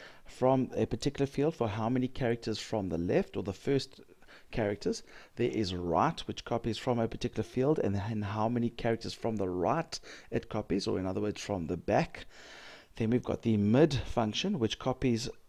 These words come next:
from an, a particular field, and it starts at the first number. That's the position that it starts copying from, and the second number, or the third parameter,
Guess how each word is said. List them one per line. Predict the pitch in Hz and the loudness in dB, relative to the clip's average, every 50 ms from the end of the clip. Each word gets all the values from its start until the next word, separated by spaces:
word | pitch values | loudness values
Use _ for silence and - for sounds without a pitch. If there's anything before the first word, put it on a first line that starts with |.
| - | -20
from | - - - - 160 165 170 | -18 -6 -2 0 2 2 2
an, | 151 127 - | 0 -2 -4
a | 101 | -6
particular | - - - 139 - 123 120 110 | -4 -4 -4 -2 0 2 0 0
field, | - - - 135 143 175 240 233 - - - | 0 0 0 2 2 2 2 0 -2 -4 -2
and | 104 104 104 | 0 2 0
it | 98 - - | 0 -2 -6
starts | - - - - - 156 165 170 - - - - - | -10 -10 -6 -2 0 2 2 0 0 -4 -8 -4 0
at | - 131 127 - - - - - - | 2 2 2 0 -2 -4 -6 -6 -6
the | - 117 113 | -4 -4 -4
first | - - - 165 160 165 160 - - - - 135 | -4 0 2 4 4 4 4 0 -4 -6 -2 0
number. | 127 120 117 127 135 131 180 220 196 | 2 4 4 4 4 2 2 2 2
That's | - 120 123 - - | 2 2 2 2 2
the | - 117 | -2 0
position | 107 110 101 110 120 - - 127 120 | 0 0 0 0 0 -2 -2 -2 -4
that | 101 92 | -4 -4
it | 90 | -6
starts | - - - 170 156 156 151 | -8 -4 0 0 0 0 -2
copying | - - 143 - 151 143 | -4 -8 -6 -4 -4 -4
from, | 139 - - - 247 - - - - - - | -2 -2 -2 -2 -2 -2 -6 -14 -18 -12 -6
and | - 107 - | -6 -4 -4
the | 98 | -4
second | 98 - - - 147 143 - 143 131 123 110 - - | -4 0 2 2 2 4 2 2 0 0 0 -2 -2
number, | - 110 113 113 107 104 120 165 | 0 0 2 2 2 2 2 2
or | 185 - - 101 | 2 0 -2 -2
the | 95 95 - | -2 -4 -6
third | - - 135 131 131 - | -2 0 0 0 0 0
parameter, | - 107 101 104 123 139 151 147 - 107 107 | -2 -2 0 0 0 0 -2 -2 -2 -2 -2